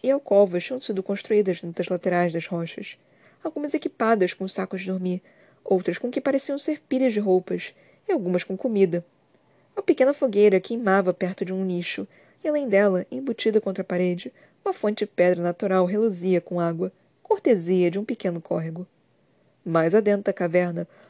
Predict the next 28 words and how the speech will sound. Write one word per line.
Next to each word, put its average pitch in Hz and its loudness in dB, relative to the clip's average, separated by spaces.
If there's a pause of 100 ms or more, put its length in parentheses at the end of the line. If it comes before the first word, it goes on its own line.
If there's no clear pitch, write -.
(120)
do 302 -2
outro 320 -4
lado 262 -2
da 214 2
câmara, 185 0 (260)
fluindo 220 2
até 190 2
a 180 0
própria 196 -4
pedra 175 0
preta, 190 -2 (300)
um 320 -4
grande 185 4
lago 180 2
se - -8
estendia 180 0
para - -2
a - 0
escuridão. 180 0 (1160)
Havia 180 0
inúmeros 208 0
lagos 190 2
e 185 -2
rios 185 -2
subterrâneos 190 -2
sob 170 -6
aquelas 175 -2
montanhas. 175 -6